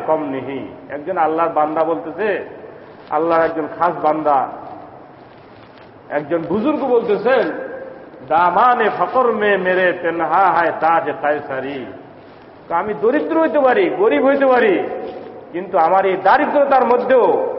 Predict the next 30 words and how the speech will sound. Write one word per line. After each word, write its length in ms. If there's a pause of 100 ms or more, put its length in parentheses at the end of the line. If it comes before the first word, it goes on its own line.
আমি 180
যেহেতু 260
মুসলমান, 880
আমি 120
যেহেতু 260
দিনের 400
ফিকির 280
রাখছি, 460 (380)
আমার 260
এই 100
দারিদ্রতার 720
মধ্যে 280 (600)
বাদশাহী 460
নিহিত 320
আছে, 280
রাজত্ব 460
নিহিত 260
আছে। 360 (2250)
"জাররায়ে 500
দর্দ 380
গম 300
তেরা 380
দুনু 260
জাহাঁ 360 (100)
সে 200
কম 180
নিহি।" 500 (360)
বলতেছে, 360
দিনের 440
জন্য 260